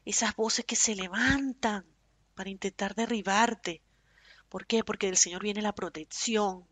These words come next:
Dios te va a mostrar si hay asedio. No corras ni te intimides. No le entregues tu fe, que es más preciosa que el oro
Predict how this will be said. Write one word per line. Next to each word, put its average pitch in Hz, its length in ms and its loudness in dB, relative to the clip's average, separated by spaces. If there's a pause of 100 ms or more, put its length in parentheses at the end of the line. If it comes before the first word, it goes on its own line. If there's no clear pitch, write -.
Dios 214 240 -4
te 185 140 -4
va 170 80 -4
a 175 40 -6
mostrar 180 640 4
si - 140 -6
hay - 120 -6
asedio. 175 600 -2
No 196 140 -6
corras - 720 -2 (320)
ni 196 120 -8
te 208 100 -6
intimides. 208 800 -10 (1600)
No 156 120 -8
le 175 100 -8
entregues 180 400 -4
tu - 140 -10
fe, 180 520 0 (560)
que 160 140 -14
es - 80 -20
más 180 160 -4
preciosa 208 600 2
que 196 200 -2
el 202 200 -4
oro 202 460 2